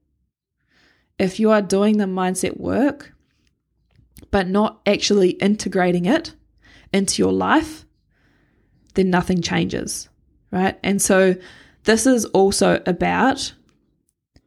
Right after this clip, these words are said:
taking courageous action. This is also about taking courageous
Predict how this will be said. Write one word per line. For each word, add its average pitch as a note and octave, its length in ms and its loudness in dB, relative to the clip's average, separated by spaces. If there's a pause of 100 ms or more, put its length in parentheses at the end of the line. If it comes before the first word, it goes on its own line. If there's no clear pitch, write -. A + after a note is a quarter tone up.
(120)
taking G3 380 0
courageous F3 560 -2
action. F3+ 520 -4 (1400)
This F#3+ 200 0
is G3 140 0
also F#3 440 0
about F3+ 280 -2
taking F#3+ 320 -6
courageous F#3+ 480 -8